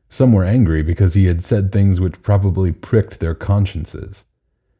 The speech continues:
Some people just closed their minds to what he was teaching. They had no faith. They refused to believe anything he said.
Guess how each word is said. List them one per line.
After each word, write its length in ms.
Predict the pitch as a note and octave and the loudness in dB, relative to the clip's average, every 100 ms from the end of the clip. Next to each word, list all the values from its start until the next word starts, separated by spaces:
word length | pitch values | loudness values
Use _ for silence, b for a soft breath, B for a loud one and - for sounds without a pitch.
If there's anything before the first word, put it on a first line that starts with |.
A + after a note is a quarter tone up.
| _ _ _ - | _ _ _ -4
Some 260 | - C3+ | 0 2
people 300 | G2 D#2+ D2+ | 2 0 -2
just 300 | D#2+ F2 - _ | -4 -6 -8 _
closed 380 | - G2 F2+ D#2+ | -2 2 2 2
their 140 | F2+ E2+ | 0 0
minds 440 | F2 F2+ E2 D#2+ | 2 2 0 -2
to 100 | - | -4
what 100 | E2 | -2
he 60 | E2 | -2
was 160 | D2 | -4
teaching. 500 | - G2+ G2 D2 A1+ - _ _ _ _ - | -2 -2 0 -6 -12 -16 _ _ _ _ -4
They 100 | F2 | 0
had 180 | E2+ E2+ | 2 2
no 160 | F#2 | 2
faith. 480 | G2 F#2+ C#2+ - _ _ _ _ _ _ _ _ _ _ - | 0 -2 -6 -10 _ _ _ _ _ _ _ _ _ _ -4
They 160 | F#2 F2+ | 0 2
refused 800 | E2 - G#2+ F#2 C2 - - - | 0 0 0 2 -2 -10 -12 -6
to 80 | |
believe 280 | F#2 F2 E2 | -2 -2 -2
anything 360 | F2 F#2 G2 E2 | -2 -2 -2 -2
he 140 | F2 | -2
said. 460 | D#2+ F2 C#2 B1 | -4 -4 -6 -8